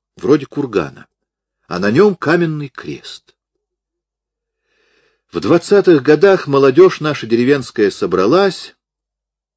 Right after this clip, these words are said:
накинули на этот крест верёвку и сдёрнули его, сволокли куда-то. Теперь он лежит даже не знай где.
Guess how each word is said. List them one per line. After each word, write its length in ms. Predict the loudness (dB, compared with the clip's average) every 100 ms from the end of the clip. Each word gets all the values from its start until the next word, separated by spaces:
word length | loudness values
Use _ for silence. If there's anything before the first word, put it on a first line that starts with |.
| _ _ _ _ _ _
накинули 720 | -4 -2 -2 0 2 2 2
на 100 | 2
этот 320 | 0 -2 -4
крест 500 | -2 0 0 -2 -12
верёвку 800 | -4 2 4 2 0 -4 -6 -6 _ _ _ _ _ _ _ _ _ _ _ _ _ _
и 280 | -8 -6 -8
сдёрнули 640 | -8 2 2 2 -2 -6
его, 300 | -4 -4 -8 _ _ _ _ _ _ _ _ _ _ _
сволокли 680 | -16 -4 0 0 0 0 0
куда-то. 460 | -2 -12 -12 -20 _ _ _ _ _ _ _ _ _ _ _ _ _ _ _ _ _ _ _ _ _ _
Теперь 320 | -8 6 8 8
он 100 | 6
лежит 400 | 6 6 2 2
даже 260 | -2 -2
не 120 | -6
знай 280 | -6 -6 -6
где. 440 | -8 -6 -2 -2